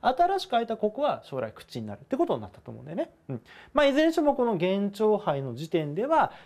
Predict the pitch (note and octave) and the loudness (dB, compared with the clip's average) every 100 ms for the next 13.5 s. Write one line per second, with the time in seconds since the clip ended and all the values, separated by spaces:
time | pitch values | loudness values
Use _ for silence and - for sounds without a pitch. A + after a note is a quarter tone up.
0 | _ - C#3 D#3 D3 D3 C#3+ G#3 F#3+ D#3 | _ -4 0 0 2 2 2 0 -4 -6
1 | B2+ C3+ - A2 A2 B2 G3+ G#3 B2 A2 | -6 -6 -8 -8 -6 -6 -2 0 0 0
2 | A#2+ C3+ D#3+ C#3 G2 - A#2 G#2+ - - | -2 0 0 0 -2 -8 -10 -12 -14 -20
3 | - - D4 D4+ C#4 A#3+ G#3+ F#3+ D#3+ F#3 | -20 0 4 6 6 4 2 2 2 2
4 | F#3 F3 F3+ F#3+ F#3+ G3 B3+ B3+ B2 - | 0 -2 0 0 0 -2 0 2 2 -2
5 | - E3+ G3 G#3+ E3 G#2 F#2+ A#2 A#2+ - | -2 0 2 0 0 -4 -6 -8 -8 -12
6 | - _ C4+ C#4+ - - B3 G#3+ G3 - | -20 _ 0 0 0 0 2 2 0 0
7 | B2 A2+ A2+ G2+ E3+ E3+ D3+ A2+ G2 G#2+ | -6 -4 -4 0 2 2 -2 -6 -8 -10
8 | - B2+ D3+ - - C4 A3+ A3 B3+ F#3 | -12 -4 -4 -2 0 2 4 2 0 -2
9 | C#3+ B2+ A#2 - G#2 - D#3 D3 B2 A#2 | -4 -6 -8 -8 -8 -4 0 2 0 -2
10 | G#2 C3 C#3 C#3 D3+ G3 G#3+ C#4 - - | -6 -8 -6 -6 -4 -2 0 0 -2 -10
11 | - B2 C3+ C#3+ E3 A#2+ G#2 - B2+ G#3+ | -8 -2 -2 0 0 0 -4 -10 -4 -2
12 | - - _ - D4 E4+ E4+ F4+ E4+ C#4 | -2 -4 _ 2 4 4 4 4 4 0
13 | C#4+ D4+ D4+ - - | 0 0 2 2 -4